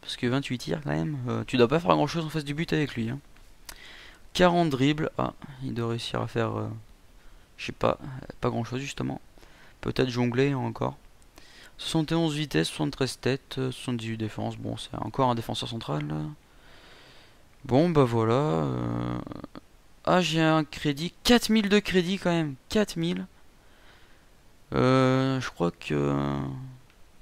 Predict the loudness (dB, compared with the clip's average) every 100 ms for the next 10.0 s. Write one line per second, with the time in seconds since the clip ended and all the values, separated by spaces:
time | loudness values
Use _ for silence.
0 | -20 -8 -6 -2 0 0 0 2 2 2
1 | -2 -2 -2 -2 -4 -2 -2 0 -4 -10
2 | -20 -20 -20 -20 -20 -20 -20 -20 -20 -14
3 | -6 -4 -4 -2 -2 -4 -2 -2 -2 -2
4 | -4 -4 -16 -20 -20 -20 -20 -20 -18 -10
5 | -8 0 4 4 2 2 2 2 0 -2
6 | 0 -2 6 8 8 6 4 2 4 4
7 | 2 -4 -18 -20 -20 -20 -20 -20 -16 0
8 | 4 4 4 -2 2 4 4 2 2 0
9 | 0 2 2 2 2 2 4 4 0